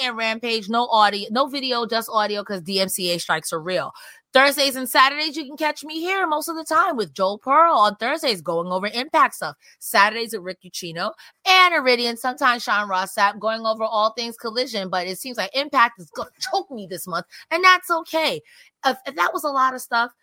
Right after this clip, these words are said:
Cresta the Star here at the bottom somewhere, follow me, Cresta the Star on Twitter or X dot com.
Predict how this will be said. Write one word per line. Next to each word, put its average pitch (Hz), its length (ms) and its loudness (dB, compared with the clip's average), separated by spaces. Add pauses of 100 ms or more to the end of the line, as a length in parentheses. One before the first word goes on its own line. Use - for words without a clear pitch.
(200)
Cresta 277 380 -2
the 226 180 -4
Star 202 560 2 (540)
here 220 240 2
at 214 100 2
the 214 80 -2
bottom 180 340 0
somewhere, 226 580 2 (1040)
follow 214 360 8
me, 156 380 -10
Cresta 262 340 0
the 220 160 -4
Star 190 420 6
on 180 220 0
Twitter 233 340 0
or 180 220 2
X 208 240 -2
dot 214 240 6
com. 180 400 4